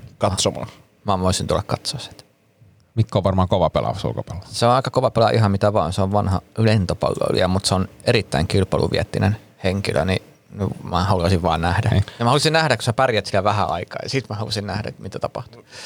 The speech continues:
Speaker 1: Ville, yhdessä keskustelussa tuossa yhden tyypin kanssa, niin sivuttiin sua, ja, ää, tuli mieleen semmonen kysymys, että, että jos sä mietit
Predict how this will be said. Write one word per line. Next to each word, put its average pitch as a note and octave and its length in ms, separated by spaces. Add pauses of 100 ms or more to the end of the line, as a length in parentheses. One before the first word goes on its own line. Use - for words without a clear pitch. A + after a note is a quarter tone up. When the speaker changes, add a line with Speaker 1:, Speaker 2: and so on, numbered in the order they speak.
(160)
Speaker 1:
Ville, D3+ 180
yhdessä F3 300
keskustelussa B2 720
tuossa A2+ 220
yhden A2 180
tyypin A2 400
kanssa, F#2+ 340
niin F#2 320
sivuttiin G#2+ 580
sua, G2 280
ja, F2 160 (640)
ää, F2 420 (200)
tuli A2 160
mieleen G#2 380
semmonen F#2 320
kysymys, F#2 440
että, - 280
että - 240 (720)
jos G2+ 120
sä - 60
mietit B2+ 300